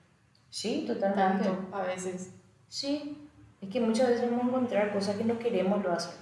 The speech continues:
Speaker 2: Pero son fructíferas.
Speaker 1: Y son fructíferas. Es una cuestión de,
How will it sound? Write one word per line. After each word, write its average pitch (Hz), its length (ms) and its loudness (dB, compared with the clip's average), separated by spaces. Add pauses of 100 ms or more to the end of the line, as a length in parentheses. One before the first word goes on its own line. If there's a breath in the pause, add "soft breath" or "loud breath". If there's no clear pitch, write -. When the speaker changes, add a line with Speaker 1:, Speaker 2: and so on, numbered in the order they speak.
(360)
Speaker 2:
Pero 208 240 -2
son 196 240 -4
fructíferas. 202 480 -8 (240)
Speaker 1:
Y - 120 0
son - 220 2 (120)
fructíferas. - 540 0 (680)
Es 175 480 -2
una 175 220 0
cuestión 175 420 -2
de, 170 720 4